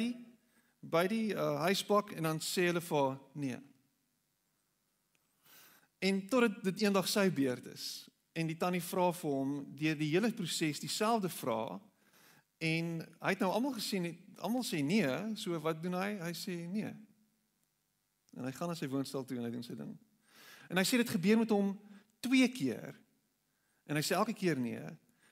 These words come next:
En hy sê die derde keer wat sy hom vra, en elke keer vra sy van voor af as, asof sy hom nie ken nie, sy het nog nooit ontmoet nie, sy vra van presies dieselfde vraag. Sê hy vir haar, "Ja."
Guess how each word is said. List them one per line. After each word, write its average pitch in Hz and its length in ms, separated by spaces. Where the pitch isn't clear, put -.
En 170 80
hy - 40
sê 254 120
die 220 180
derde 262 480
keer 233 200
wat 196 120
sy 202 100
hom 180 120
vra, 175 580
en 208 220
elke 254 160
keer 277 160
vra 254 260
sy 262 160
van 220 180
voor 233 220
af 214 100
as, 202 140
asof 208 160
sy 226 100
hom 220 100
nie 233 120
ken 233 180
nie, 202 80
sy 208 120
het 196 60
nog 180 120
nooit 240 180
ontmoet 180 300
nie, 165 60
sy 180 100
vra 208 140
van 202 100
presies 233 240
dieselfde 147 400
vraag. - 340
Sê 175 160
hy 170 80
vir 165 160
haar, 139 320
"Ja." 165 220